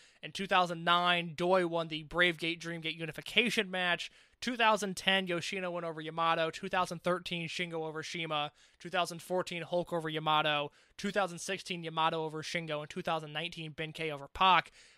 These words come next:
I mentioned those matches because with the exception of two thousand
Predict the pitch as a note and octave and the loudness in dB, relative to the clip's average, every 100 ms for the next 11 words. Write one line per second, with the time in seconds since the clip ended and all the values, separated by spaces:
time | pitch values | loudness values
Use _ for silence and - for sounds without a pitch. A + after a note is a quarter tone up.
0 | - E3 F3 G#3 C4 A#3+ G3 F3+ E3 F3+ | -2 2 4 2 2 0 -2 -6 -4 -2
1 | G3+ F#3 D#3 D#3+ E3+ E3 E3 E3+ D#3 - | -2 -4 -8 -6 -4 -4 0 0 0 2
2 | A3+ A#3 G#3 E3+ - A3 G3 F3 D#3+ D#3+ | 2 2 -4 -6 -6 -8 -2 -2 -2 -8